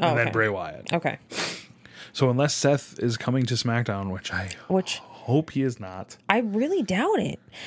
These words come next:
Speaker 1: I, I feel like that they're such advocates for keeping their fucking couples together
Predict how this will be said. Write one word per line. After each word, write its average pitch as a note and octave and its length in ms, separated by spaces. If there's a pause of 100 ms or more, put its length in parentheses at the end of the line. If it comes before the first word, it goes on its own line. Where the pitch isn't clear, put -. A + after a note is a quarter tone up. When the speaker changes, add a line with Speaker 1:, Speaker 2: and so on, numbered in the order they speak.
(180)
Speaker 1:
I, G#3 220
I A3 100
feel C#4+ 300
like D#4+ 240
that E3 220
they're D3 180
such - 680 (200)
advocates D#3+ 680
for - 200
keeping F#3 440
their F3+ 140
fucking E3 380
couples C4 480
together C3+ 520